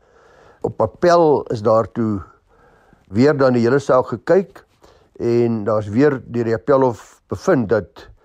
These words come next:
die Hooggeregshof het wel gesteun op omstandigheidsgetuienis, soos getuienis van die bure wat die beskuldigde se alibi weerspreek het, as ook items wat die polisie versamel het op die toneel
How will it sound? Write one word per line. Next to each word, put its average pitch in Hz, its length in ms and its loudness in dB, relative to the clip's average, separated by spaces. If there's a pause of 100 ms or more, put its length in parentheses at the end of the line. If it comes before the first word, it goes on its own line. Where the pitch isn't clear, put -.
(320)
die 113 100 -4
Hooggeregshof 135 520 0
het 107 120 -4
wel 117 240 0
gesteun 127 640 -2
op - 160 -18
omstandigheidsgetuienis, 123 1400 -4 (420)
soos 202 320 0
getuienis 143 560 0
van 127 100 -2
die 117 100 -2
bure 123 400 2
wat 113 100 0
die 107 100 -6
beskuldigde 131 500 -2
se 120 100 -4
alibi 117 320 -2
weerspreek 123 520 -4
het, 202 240 -4 (640)
as 113 140 -4
ook 156 180 2
items 175 440 0
wat 135 100 0
die 123 80 0
polisie 117 360 -4
versamel 151 460 0
het 127 160 0
op 117 80 -2
die 110 100 -6
toneel 107 600 -2